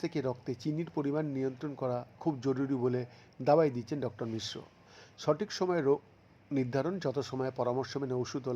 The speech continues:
লাইফস্টাইলে একটু ভারসাম্য আনতে পারলে কম বয়সে ডায়াবেটিসের প্রবণতা রুখে দেওয়া সম্ভব বলেও জানিয়েছেন এইমসের এই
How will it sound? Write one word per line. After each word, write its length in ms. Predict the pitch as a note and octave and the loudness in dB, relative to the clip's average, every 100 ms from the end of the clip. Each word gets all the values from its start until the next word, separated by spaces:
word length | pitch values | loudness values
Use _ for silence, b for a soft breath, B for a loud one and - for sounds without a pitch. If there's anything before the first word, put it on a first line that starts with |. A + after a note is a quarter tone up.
| A#2 | -2
লাইফস্টাইলে 420 | A#2+ - C3+ B2+ - - | -4 -4 -2 -2 -6 -18
একটু 180 | - G#3+ D3 | -8 -4 0
ভারসাম্য 440 | B2+ B2+ - C#3 | 0 0 -2 0
আনতে 220 | B2+ A#2 B2+ | 0 -2 2
পারলে 280 | C#3 C3 G#2 B B B B - | 2 2 -4 B B B B 4
কম 160 | D#3+ F3 | 4 6
বয়সে 300 | D3+ C#3 D3+ C3 | 2 2 0 0
ডায়াবেটিসের 500 | C3 B2+ C#3 C3 B2+ - | 0 0 -4 -6 -6 -2
প্রবণতা 400 | B2+ B2+ B2+ B2 | 0 0 0 -2
রুখে 240 | A#2+ B2 B2+ | -2 -4 -4
দেওয়া 140 | A#2+ G#2+ | -4 -4
সম্ভব 240 | B2+ B2+ B2 | -2 -2 -2
বলেও 200 | B2 D3 D3+ | 0 0 0
জানিয়েছেন 340 | C3 B2 A#2 A#2+ B B B - | 0 -2 -4 -8 B B B -2
এইমসের 380 | D3+ C#3+ B2 | -2 -2 -4
এই 60 | B2 | -2